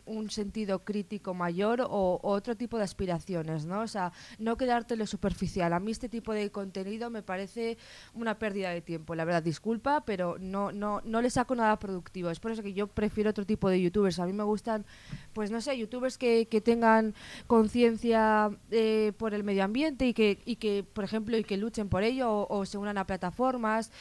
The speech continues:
eh, que utilicen su influencia para algo bueno, pero, pero no solamente para ganar seguidores, fama y dinero. Está muy bien, pero a eso aspiras, o sea, quiero decir,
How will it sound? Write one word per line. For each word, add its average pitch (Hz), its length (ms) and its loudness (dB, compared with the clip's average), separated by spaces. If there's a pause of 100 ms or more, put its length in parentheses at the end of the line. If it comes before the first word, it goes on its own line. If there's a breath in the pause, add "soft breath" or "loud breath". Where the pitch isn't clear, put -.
(240 loud breath)
eh, 214 180 -2
que 220 140 -4
utilicen 240 320 -2
su 269 120 -2
influencia 233 540 0
para 214 180 2
algo 196 220 0
bueno, 262 500 2
pero, 202 360 0 (340 loud breath)
pero 233 180 0
no 277 120 -2
solamente 302 380 2
para 262 160 4
ganar 254 200 2
seguidores, 240 560 2
fama 233 320 2
y 226 40 2
dinero. 190 260 -2
Está 277 180 -2
muy 294 140 -4
bien, 302 180 -4
pero 214 300 -2
a 208 160 0
eso 285 140 -4
aspiras, 302 360 -4
o 196 60 -6
sea, 220 100 -6
quiero 262 180 -4
decir, 214 300 -6